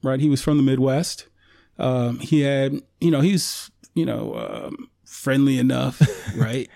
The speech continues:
Speaker 1: You know, he had this
Speaker 2: He knew how to, the, the walk the line, politics, man-, maneuver, uh, smooge, I should
Speaker 1: Yeah,
Speaker 2: say.
Speaker 1: yeah, he's kind of a smooth character, you know, kind of, you know,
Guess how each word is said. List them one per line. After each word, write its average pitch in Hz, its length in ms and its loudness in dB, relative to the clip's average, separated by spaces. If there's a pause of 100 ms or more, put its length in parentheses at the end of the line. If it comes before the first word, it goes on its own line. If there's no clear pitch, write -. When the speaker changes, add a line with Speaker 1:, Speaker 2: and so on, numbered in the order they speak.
(120)
Speaker 1:
You 117 80 -8
know, 120 160 -4
he 139 120 0
had 135 180 0
this 120 280 -2
Speaker 2:
He 151 80 4
knew 147 100 4
how 135 100 4
to, 123 380 0
the, 135 340 -2
the 131 160 0
walk 131 220 0
the 143 80 2
line, 113 560 2
politics, 120 760 -2 (120)
man-, 90 760 0 (200)
maneuver, 131 600 4
uh, 120 280 2
smooge, 123 640 2
I 104 100 -4
should 98 60 2
Speaker 1:
Yeah, 262 300 2
Speaker 2:
say. - 100 -14
Speaker 1:
yeah, 147 140 0
he's 180 200 2
kind 240 160 -2
of 160 80 2
a 147 40 2
smooth 143 320 2
character, 131 360 0
you 147 140 0
know, 135 220 2
kind 139 200 -2
of, 123 200 0
you 127 120 2
know, 113 200 -4